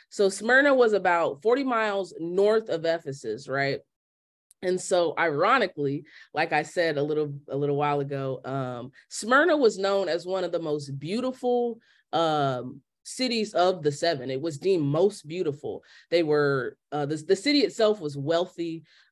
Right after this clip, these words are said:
um, had a lot of valuable materials and, and things of that sort. And so I say that's ironic because in verse nine, we saw that Christ, uh, in the letter, it says,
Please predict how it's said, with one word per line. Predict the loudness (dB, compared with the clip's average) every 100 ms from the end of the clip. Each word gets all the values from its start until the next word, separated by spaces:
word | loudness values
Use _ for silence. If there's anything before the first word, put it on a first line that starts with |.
| -8
um, | -4 -2 -2 -2 -6 -8 -12 _ _ _
had | -2 0 0 -2
a | -2
lot | 2 4 6
of | 4 4
valuable | 2 2 0 -2 -4
materials | -6 -4 0 2 4 4 2 0
and, | -4 -6 -8
and | -6 0
things | 2 4 2
of | 0
that | 0 -2
sort. | -6 -4 -2 -2 -4
And | -6
so | -2
I | 0 0
say | 0 2
that's | 0 0
ironic | -2 0 -2 -2 -6 -8
because | -8 -2 0 -2 -6 -18 -4
in | 0
verse | 2 0 -2
nine, | 0 2 2 0 0 -4
we | -6
saw | -2 0 0
that | 0 -2 -4 _ _ _
Christ, | -2 0 0 -6 -14 -4
uh, | -2 0 0
in | 0 0
the |
letter, | 2 4 2 0
it | -2
says, | -2 -2 -4 -10